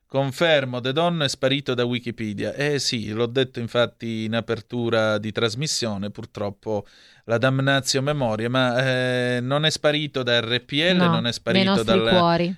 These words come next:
Speaker 1: dai nostri cuori, non è sparito dal libro che io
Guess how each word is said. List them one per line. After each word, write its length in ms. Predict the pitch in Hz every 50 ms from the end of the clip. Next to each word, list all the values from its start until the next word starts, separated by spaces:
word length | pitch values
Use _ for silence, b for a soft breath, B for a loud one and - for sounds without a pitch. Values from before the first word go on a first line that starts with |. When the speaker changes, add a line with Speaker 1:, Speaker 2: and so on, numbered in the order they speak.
| -
Speaker 1:
dai 120 | - 113 117
nostri 280 | 120 127 123 - 147 147
cuori, 240 | - 220 226 208 147
non 180 | 135 131 127
è 60 | 135
sparito 520 | 127 - - 135 131 139 139 131 131 120 117
dal 160 | 117 117 113
libro 400 | 113 123 123 117 110 110 113 110
che 120 | - 113
io 440 | 110 110 113 113 113 113 110 104 107